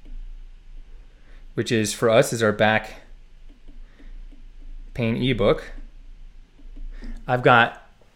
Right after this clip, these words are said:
twenty-three hundred people who've downloaded that, who are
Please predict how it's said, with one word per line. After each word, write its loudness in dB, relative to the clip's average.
twenty-three 4
hundred 2
people 4
who've 4
downloaded 4
that, 2
who 2
are 2